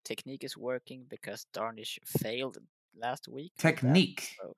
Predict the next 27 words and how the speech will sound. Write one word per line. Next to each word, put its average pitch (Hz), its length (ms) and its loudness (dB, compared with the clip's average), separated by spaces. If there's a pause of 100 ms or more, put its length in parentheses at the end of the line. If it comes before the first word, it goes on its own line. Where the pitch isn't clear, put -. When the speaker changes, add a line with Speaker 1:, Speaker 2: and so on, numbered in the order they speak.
(100)
Speaker 2:
Technique? 165 520 8
Speaker 1:
technique. - 220 -6
Speaker 2:
What's 160 280 4
that? 151 360 10
Are - 80 2
you, 143 240 8
is 131 140 6
that 156 140 10
an 143 200 6
Audi 170 400 10
advert? 175 380 8 (1120)
Dush, 131 300 8
brush, 135 320 10
bush, 135 260 8
technique. 135 460 2 (100)
Don't 175 220 10
they 196 60 12
have 185 120 12
a 160 120 8
Speaker 1:
<sighs> 120 40 0
Speaker 2:
weird, 135 540 10
like, 120 260 6 (540)
motto 123 320 8
for 110 160 2
their 107 140 8
Speaker 1:
You, 113 40 10
Speaker 2:
advert? 107 320 4